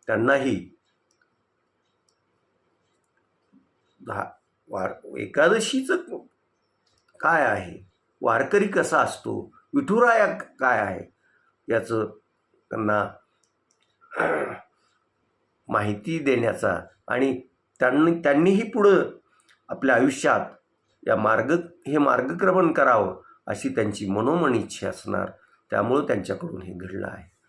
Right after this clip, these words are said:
आज म्हणजे र-, काल, आज सकाळपासून परत <clears throat> वारकरी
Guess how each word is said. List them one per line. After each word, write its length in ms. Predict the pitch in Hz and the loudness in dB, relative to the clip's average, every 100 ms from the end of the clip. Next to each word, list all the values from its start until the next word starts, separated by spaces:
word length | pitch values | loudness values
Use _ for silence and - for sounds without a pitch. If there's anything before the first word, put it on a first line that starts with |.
| _ _ _ _ _ _ | _ _ _ _ _ _
आज 340 | 104 107 - - _ _ _ _ _ _ _ - _ - - | 0 0 -4 -18 _ _ _ _ _ _ _ -20 _ -20 -12
म्हणजे 240 | - 95 | -4 -4
र-, 80 | - | -4
काल, 340 | - 104 110 - - _ | -2 0 0 -6 -16 _
आज 200 | 120 - | -4 -2
सकाळपासून 760 | 131 - 143 147 127 135 98 92 _ _ _ _ _ - | -2 2 2 2 -2 0 -2 -6 _ _ _ _ _ 0
परत 320 | 131 139 139 - _ _ 147 | 4 4 2 -10 _ _ 0
<clears throat> 1080 | - - - - - _ _ _ _ _ | 0 0 -8 -16 -20 _ _ _ _ _
वारकरी 720 | 110 107 - 123 120 98 92 | 2 2 2 0 0 -2 -8